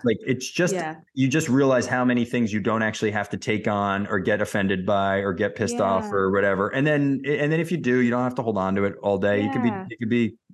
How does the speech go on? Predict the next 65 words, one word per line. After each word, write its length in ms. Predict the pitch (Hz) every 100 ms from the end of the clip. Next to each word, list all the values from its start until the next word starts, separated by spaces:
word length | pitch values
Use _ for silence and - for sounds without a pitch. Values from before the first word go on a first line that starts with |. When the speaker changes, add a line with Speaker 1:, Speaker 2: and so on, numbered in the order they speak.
| _
Speaker 1:
calmed 280 | - 107 104
back 180 | 110 104
down 240 | 113 113
in 80 | 120
a 60 |
minute, 360 | 131 120 127 127 - -
maybe 180 | 190 196
ten, 260 | - 151
maybe 200 | 147 151
an 80 | 165
hour, 280 | 135 139 139
but, 200 | 120 107
like, 200 | 113 104 _ _ _ -
you 120 | 127
don't 160 | 156 160
need, 180 | 151 123
you 160 | 131
could, 260 | 123 127 117
you, 200 | 123 117
like 180 | 123 110
you 80 |
said 220 | 127 139 127
earlier, 240 | 131 123
you 80 | 120
can 80 | 123
take 180 | 147
a 60 | 131
look 200 | 135 147
at 220 | 117 107
it 140 | 113 - _ _ _
and 140 | - 117
just 160 | 127 123
assess 360 | - 139 139
it 160 | 117 117
Speaker 2:
Yeah. 120 | 220
Speaker 1:
and 380 | 127 113 110 110
c-, 80 | - -
tone 180 | 127 123
it 80 |
back 220 | 117 104 -
down. 400 | 123 110 87 - _ _ _ _ _ -
One 160 | 120 139
of 80 |
the, 220 | 156 127 -
one 140 | 123
of 40 | 131
the 100 | 131
really 300 | 120 127 113
big 240 | 117 117
things 280 | - 123 123
here 120 | 110
while 120 | 101
we're 80 | 98
kinda 220 | 95 107
on 60 | 104
this 100 | 90
topic 460 | - 101 110 95 95
is, 160 | 101 92
like, 320 | 90 85 - _
one 140 | 113 123
of 40 |
the 60 | 131
concepts 460 | 117 110 113 -
that 100 | 107
I 220 | 101 98